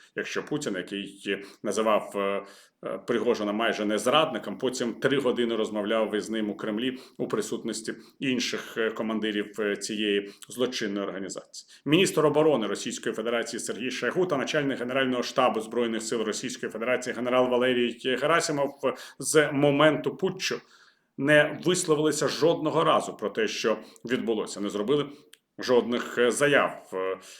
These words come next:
які б, е, прояснили їхнє власне ставлення до дій приватної воєнної компанії «Вагнер» і до звинувачень з боку Євгена Пригожина. Разом із цим, незважаючи на критику на адресу вищого військового керівництва,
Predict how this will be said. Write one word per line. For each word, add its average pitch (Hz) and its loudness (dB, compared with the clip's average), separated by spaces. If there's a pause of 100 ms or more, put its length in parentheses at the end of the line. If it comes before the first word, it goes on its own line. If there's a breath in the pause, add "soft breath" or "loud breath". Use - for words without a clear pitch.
(240 loud breath)
які 104 -4
б, 92 -10
е, 101 2 (840)
прояснили 117 2
їхнє 110 -2
власне 107 2
ставлення 117 0 (220)
до 113 0 (100)
дій 110 -2
приватної 107 0
воєнної 95 -2
компанії 104 -2
«Вагнер» 120 0
і 123 -2
до 113 0 (300 loud breath)
звинувачень 107 0
з 92 -12
боку 101 -4
Євгена 98 -4
Пригожина. - -10
Разом 135 6
із 113 -4
цим, 190 -4 (180 loud breath)
незважаючи 135 4
на 123 0
критику - -2 (400)
на 117 -2
адресу 113 2
вищого 113 -2
військового 110 -2
керівництва, 107 -4